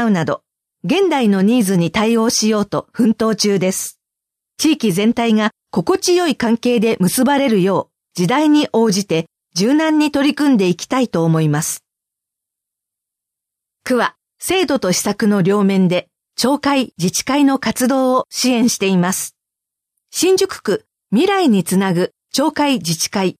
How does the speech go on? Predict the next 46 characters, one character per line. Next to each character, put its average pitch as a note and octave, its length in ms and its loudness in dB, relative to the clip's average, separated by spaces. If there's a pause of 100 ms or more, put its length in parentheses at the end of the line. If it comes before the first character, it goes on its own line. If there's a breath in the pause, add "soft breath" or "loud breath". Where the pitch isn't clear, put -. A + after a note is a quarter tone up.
(200)
支 - 260 -4
え C#4+ 220 0
合 C#4 80 0
い C4+ 140 2
条 A#3+ 240 0
例。 D3+ 340 -2 (920)
町 E4 200 -2
会、 D#4+ 320 0
自 F3 160 -2
治 - 140 -6
会 C4 240 0
を C4 120 0
活 - 220 -4
性 A3+ 180 -2
化 G#3+ 140 -4
し、 - 240 -4 (240)
地 F#4+ 160 0
域 A3 220 0
全 A3 200 0
体 A#3+ 220 -2
で A3 180 0
暮 A3 220 -2
ら D#4 60 0
し D#4+ 160 -4
や D#4+ 100 -2
す D#4 140 -2
い C#4 100 2
街 F3+ 300 0
の A#3+ 120 2
実 F#3 300 -2
現 C4 200 2
を B3 100 2
目 A3 100 2
指 A#3 140 -2
す - 100 -8
た F3+ 140 -2
め、 D#3 180 -4 (240)
新 E4 260 0
宿 - 260 -4
区、 G3+ 180 -2 (180)
未 B3+ 160 2
来 F#4+ 200 0
に G#3 140 2
つ F#3+ 140 -4
な G3 160 0
ぐ、 F3 160 -2